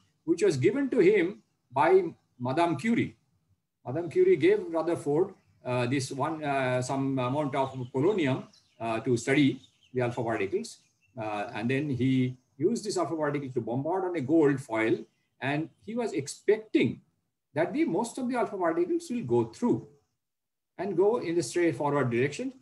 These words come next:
And he had a zinc sulfide screen on which, fluorescent screen, on which he could see the scintillation lights. So the, of course, the experiment was actually done not by Rutherford himself. Professors, senior professors don't do,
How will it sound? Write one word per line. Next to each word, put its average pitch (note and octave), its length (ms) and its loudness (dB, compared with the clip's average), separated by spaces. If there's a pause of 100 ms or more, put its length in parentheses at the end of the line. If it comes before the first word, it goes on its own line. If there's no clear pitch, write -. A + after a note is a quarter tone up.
(160)
And A3+ 100 -4
he G#3+ 80 2
had G#3 140 4
a G3 200 8
zinc F3 220 4
sulfide - 440 -2
screen A#3+ 360 -2
on G3 200 0
which, A#3+ 420 -4
fluorescent F#3 440 2
screen, G3 360 -2 (200)
on G3+ 140 -4
which F#3+ 220 4
he F3+ 100 2
could E3+ 260 2
see F3 200 2
the A#3 160 -6
scintillation D3 600 0
lights. G2 440 -2 (880)
So B2 160 0
the, C3+ 140 -4
of C3 100 -6
course, G#3 160 4
the F#3 80 6
experiment G#3 400 2
was F#3+ 160 2
actually G#3 380 0
done F#3+ 340 2 (180)
not A#2+ 220 -4
by - 100 0
Rutherford D#3+ 400 -2
himself. C3+ 360 -2 (460)
Professors, D#3+ 600 -2
senior F3 360 -2
professors D3 440 -4
don't B2+ 240 0
do, B2+ 200 0